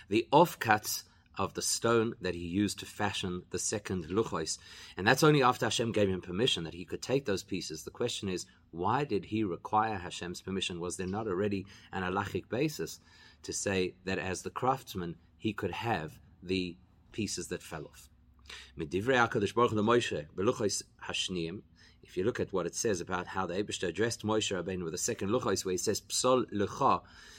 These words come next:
carve for you, shnei luchos avonim korishonim," two stone tablets like the first ones. So Yalfinim be Gemara, from that the Gemara learns, this is the Gemara,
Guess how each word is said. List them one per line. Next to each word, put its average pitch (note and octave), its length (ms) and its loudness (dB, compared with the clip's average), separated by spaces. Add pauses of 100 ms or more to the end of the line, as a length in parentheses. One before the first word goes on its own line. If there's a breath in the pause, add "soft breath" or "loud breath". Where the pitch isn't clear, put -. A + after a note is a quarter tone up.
(160 loud breath)
carve A#2+ 480 6
for - 200 0
you, A#2 300 6
shnei G2+ 320 0
luchos G2 320 -2
avonim F#2 240 0
korishonim," F2+ 580 -2
two G2+ 440 0
stone G#2+ 600 0
tablets G2+ 460 -2
like F2 180 -6
the - 60 -16
first D#3 320 2
ones. F2 300 -4 (640 loud breath)
So - 180 -4
Yalfinim A#2 440 -2
be A#2+ 80 2
Gemara, C#3 440 6
from G#2+ 140 -4
that D3 180 2
the B2 60 -2
Gemara G#2+ 320 2
learns, D3 320 4
this G#2 100 -8
is - 60 -14
the F2 80 -8
Gemara, F2+ 360 -2